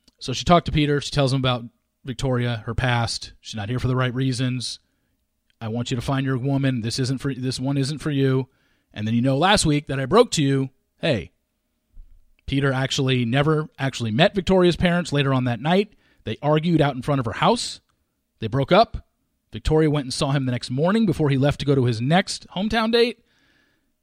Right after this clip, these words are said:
He clearly kept her around, and I guess told her, "Just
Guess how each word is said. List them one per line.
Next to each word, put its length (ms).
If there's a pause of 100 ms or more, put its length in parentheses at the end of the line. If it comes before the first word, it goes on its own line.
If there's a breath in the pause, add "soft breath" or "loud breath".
(500)
He 100
clearly 400
kept 220
her 100
around, 540
and 40
I 60
guess 220
told 240
her, 220
"Just 360